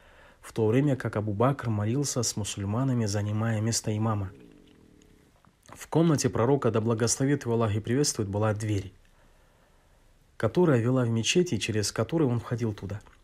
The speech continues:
Заметив его, Абу Бакр попятился назад, то есть на-, а, отклонился назад с того места, где он руководил молитвой.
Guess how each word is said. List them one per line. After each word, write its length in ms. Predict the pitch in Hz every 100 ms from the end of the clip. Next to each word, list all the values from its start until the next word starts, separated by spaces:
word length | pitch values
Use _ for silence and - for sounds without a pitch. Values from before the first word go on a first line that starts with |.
| _ _ - - - -
Заметив 580 | - 104 139 185 180 151
его, 260 | 135 135 175
Абу 180 | 143 127
Бакр 420 | 143 160 139 127 - _ _ _ _ _ - _
попятился 640 | 131 127 147 - 170 -
назад, 380 | 131 127 113 95
то 60 | -
есть 160 | -
на-, 100 | 107 - -
а, 800 | - - 85 - - - - -
отклонился 500 | 123 135 139 147 -
назад 360 | 113 117 165 170
с 80 |
того 240 | - 120 120
места, 380 | 127 156 - 120
где 220 | 107 117
он 160 | 143
руководил 460 | 127 - 113 113 131
молитвой. 480 | 117 131 139 98